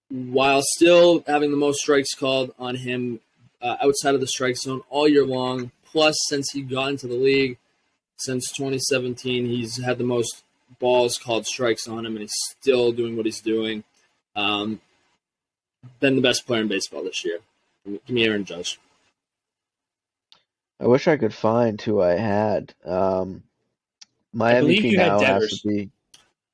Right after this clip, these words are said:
Speaker 2: Yes, I did. That's a good one, Dan. Uh, Devers definitely up there. I have to go with Ohtani. Um, batting wise, he's just been phenomenal. Um,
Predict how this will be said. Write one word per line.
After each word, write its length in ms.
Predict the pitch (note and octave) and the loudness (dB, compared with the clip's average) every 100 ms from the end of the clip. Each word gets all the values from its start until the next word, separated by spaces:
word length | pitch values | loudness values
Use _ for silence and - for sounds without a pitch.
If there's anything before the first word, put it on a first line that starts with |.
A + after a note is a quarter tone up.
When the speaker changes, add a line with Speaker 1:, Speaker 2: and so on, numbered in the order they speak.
| A#2 G#2+ - | -10 -10 0
Speaker 2:
Yes, 340 | B2+ A#2+ G#2 | 4 4 4
I 100 | G2 | -4
did. 440 | G2 G2+ A2 G2+ G2+ - | -2 2 2 2 -4 -16
That's 180 | - | -14
a 40 | F2+ | -6
good 160 | G2+ | -4
one, 160 | G2 E2 | -4 -6
Dan. 320 | E2 E2 D#2+ | -4 -4 -4
Uh, 220 | C#2+ F2+ | -2 -2
Devers 440 | F2 A2 A#2 C3 - | 2 4 4 2 2
definitely 400 | - D3 C3 A2+ | 2 2 2 2
up 260 | F#2+ A2+ | 2 2
there. 480 | - B2 A#2+ A#2+ A#2+ _ _ _ _ | 4 6 6 4 2 _ _ _ _
I 100 | - | 2
have 260 | G#2+ A#2+ B2+ | 4 4 2
to 80 | G#2+ | 0
go 200 | A2+ G2+ | 2 4
with 100 | F#2 | 4
Ohtani. 880 | E2+ D#2 A2 F#2+ F#2+ G2 F#2+ F#2+ - | 2 0 -2 0 0 -2 -4 -6 -8
Um, 540 | - D#2+ D#2 C#2+ D2 A#1 _ _ _ _ _ | -8 -4 -4 -6 -10 -18 _ _ _ _ _
batting 360 | A2 G#2+ G#2+ G#2 | 2 4 4 0
wise, 560 | G#2 G2+ G2 G2 G2 | 0 2 4 2 -2
he's 180 | - G#2+ - | -10 -16 -10
just 240 | G#2 - | -10 -8
been 200 | F2 D2 | -10 -10
phenomenal. 960 | - F2 E2 F#2 G2 G2+ G2 G2 F#2+ - _ - - _ | -12 -10 -6 -2 -2 0 0 0 -2 -4 _ -20 -20 _
Um, 540 | - D2+ B1 G1+ G1+ | -2 0 0 -2 -8